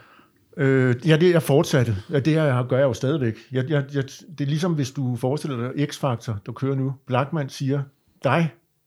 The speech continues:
find på noget andet." Det, det er sådan lidt den, man, man får der, eller den, jeg fik, tror jeg. Det er sådan, svarer lidt til det der med, det der, jeg, jeg troede, jeg var herregod til at spille musik, men du er faktisk talentløs, er der nogen, der siger, ikke?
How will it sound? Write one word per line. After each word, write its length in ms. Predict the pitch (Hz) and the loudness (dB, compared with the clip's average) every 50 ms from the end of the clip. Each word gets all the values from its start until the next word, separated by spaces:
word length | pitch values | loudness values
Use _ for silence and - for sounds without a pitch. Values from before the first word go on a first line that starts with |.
| _ _ - | _ _ -6
find 200 | - 139 131 117 | -2 -2 -2 0
på 80 | - 127 | 0 0
noget 180 | 123 120 113 | 2 2 2
andet." 280 | 107 104 113 131 131 - | 0 0 0 -2 -2 -2
Det, 140 | 151 127 123 | -4 -2 -2
det 60 | 147 | -2
er 40 | 135 | -2
sådan 200 | - 190 175 156 | 0 0 -2 0
lidt 300 | 151 143 160 151 - - | 0 0 -2 0 0 0
den, 120 | 170 156 139 107 101 - _ _ _ _ - - - - - _ - | 0 0 -2 -8 -16 -16 _ _ _ _ -20 -20 -20 -20 -20 _ -4
man, 320 | 165 143 135 139 139 123 120 | -2 0 0 0 -2 -2 0
man 160 | 131 127 117 | 0 0 0
får 280 | - 160 151 135 127 | 2 0 0 0 -2
der, 280 | 127 127 156 143 127 120 131 - - 147 135 | -6 -6 -4 -4 -4 -4 -8 -10 -12 -12 -10
eller 100 | 131 117 | -8 -8
den, 220 | 104 - 139 143 147 | -4 -4 -4 -2 0
jeg 120 | 143 135 | 0 0
fik, 200 | - - 147 139 - | 2 0 -2 -2 -4
tror 240 | - 156 123 101 92 | -8 -6 -6 -4 -6
jeg. 100 | 85 104 - | -6 -8 -8
Det 60 | - | -8
er 40 | 120 | -6
sådan, 140 | - 156 143 | -4 -4 -6
svarer 280 | 120 - 127 123 143 143 | -4 0 0 2 2 2
lidt 160 | 135 127 127 | 0 -2 -4
til 180 | - - 120 | -4 -8 -6
det 100 | 113 101 | -6 -4
der 120 | 110 110 110 | -4 -4 -2
med, 180 | 117 117 110 | -2 -2 -4
det 180 | 110 - 143 117 | -4 -4 -6 -4
der, 140 | 120 117 117 | -4 -4 -4
jeg, 180 | 117 117 117 - - | -4 -4 -8 -8 -6
jeg 100 | 143 120 | -6 -6
troede, 260 | - - 143 135 143 147 | -4 -2 -2 0 0 0
jeg 100 | 139 120 | 0 0
var 140 | 113 104 | 0 0
herregod 460 | 98 117 117 123 139 - 143 123 131 120 | 0 0 0 -2 -2 -4 -6 -10 -8 -8
til 100 | - 135 | -8 -8
at 60 | 120 | -6
spille 200 | - 139 117 117 | -6 -6 -4 -4
musik, 360 | 113 113 - - 139 135 - | -6 -6 -6 -6 -8 -6 -4
men 220 | 135 123 117 113 110 - _ _ _ _ _ _ _ - | -4 -2 -2 -2 -4 -8 _ _ _ _ _ _ _ -8
du 60 | 127 | -6
er 40 | 113 | -4
faktisk 300 | - 127 117 113 - - | 0 0 0 0 -2 -4
talentløs, 500 | 156 135 123 123 139 143 143 123 113 - | -4 -2 -2 -2 -2 -4 -4 -4 -4 -4
er 40 | 120 | -4
der 60 | 117 | -4
nogen, 160 | 113 117 117 | -4 -4 -4
der 60 | 127 | -4
siger, 240 | 117 123 120 110 120 | -6 -4 -4 -2 -2
ikke? 120 | 147 165 | -2 -2